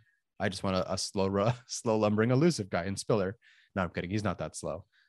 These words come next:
But still, he's going to be capped. Like, he's not gonna be a home run hitter. He's not gonna be a short yardage, you know, freak, run it super hard and knock linebackers over sort of guy either. And that's okay. You don't have to be that.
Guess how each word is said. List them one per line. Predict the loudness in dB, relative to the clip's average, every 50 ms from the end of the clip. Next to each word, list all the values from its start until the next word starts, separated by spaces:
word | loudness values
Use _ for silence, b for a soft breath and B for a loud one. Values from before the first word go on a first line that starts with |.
| _ _ _
But | 6 6 6
still, | 6 6 6 6 4 2 2
he's | 2 2 4
going | 6 6 6
to | 6
be | 4 2
capped. | 0 -2 -2 -2 -2 -4
Like, | -6 -2
he's | 0 0 0
not | 0 0 -2
gonna | -4 -4
be | -4 -4
a | 2
home | 4 6 6 8 8
run | 6 6
hitter. | 6 6 4 4 2 2 0 b b b b b b 0
He's | 2 4
not | 4 2 2
gonna | 2 0 2
be | 2 0 0 0
a | -2 -4
short | -4 -4 0 2 2 2 2
yardage, | 2 2 2 0 -2 -4 -8 -10
you | -10 -10
know, | -10 -10 -10 -14 _
freak, | -20 -20 -12 -4 0 0 0 0 -2 -8 -18 -20 _ _ _ _ _ -20 _ _
run | -16 -14 -12 -12 -10 -6 0 2 4 4 4 2
it | 0 -2 -6
super | -8 -4 -4 -4 -2 -2 -2 -2
hard | 0 2 0 0 0
and | -2 -8 -10 -8
knock | -4 -2 2 4 4 2 2 2
linebackers | 0 0 2 2 0 -2 -2 -2 -4 -4 -2
over | -4 -4 -2 -2 -4 -4 -6 b b b b b b b b
sort | -6 -2 0 0
of | 0 0
guy | 0 0 2
either. | 2 2 2 0 -4 -6 -6 0
And | 2
that's | 4 4 4 2
okay. | 0 2 2 2 2 0 -6 _ _ _ _ _ _ -18 -16 -8
You | -6 -6 -6 -6 -6 -6
don't | -6 -4 0
have | 0 0 0
to | 0 -2
be | -2 0 -2
that. | -2 -4 -8